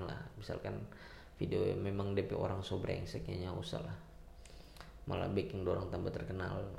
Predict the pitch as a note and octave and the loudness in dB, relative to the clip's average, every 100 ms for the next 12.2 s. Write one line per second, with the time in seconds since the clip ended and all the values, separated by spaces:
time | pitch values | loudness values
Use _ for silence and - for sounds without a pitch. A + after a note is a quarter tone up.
0 | - - - - - - - - - - | -8 -10 -12 -10 -10 -10 -10 -8 -8 -8
1 | - - - - - - F2+ G#2+ A#2 - | 2 4 4 -2 -4 -2 2 4 4 2
2 | F#2+ F#2+ F2+ F#2 F2+ - - F#2+ F#2+ G2 | 0 0 2 0 -2 -4 -4 -2 -2 -2
3 | - G2+ F#2 - F#2+ F#2+ E2 D#2+ - - | 0 4 4 2 2 2 2 0 2 2
4 | - - - - - - - - F2+ G2+ | 0 -6 -10 -12 -12 -4 0 2 2 2
5 | G#2+ G2+ F#2+ G2+ G2 G2 G2+ G2 F#2+ - | 2 2 2 2 4 4 4 4 2 2
6 | G2 G2+ - - - - - - - - | 2 2 -4 -8 -10 -14 -14 -14 -14 -14
7 | - - - - - - - - - - | -16 -16 -16 -14 -14 -14 -14 -12 -12 -12
8 | - - G#2 G#2 G2 G2 G2+ G2+ G2+ G2+ | -12 -6 -2 0 0 0 2 2 2 2
9 | G2+ - - - - - - - - - | -2 -6 -12 -14 -14 -14 -14 -14 -14 -14
10 | - - - - - - - - - - | -16 -14 -14 -14 -14 -14 -14 -12 -10 -8
11 | - - - A#2+ B2+ A2 G2 G2+ F#2+ G2 | -10 -6 4 6 8 6 6 4 4 4
12 | F2 | 2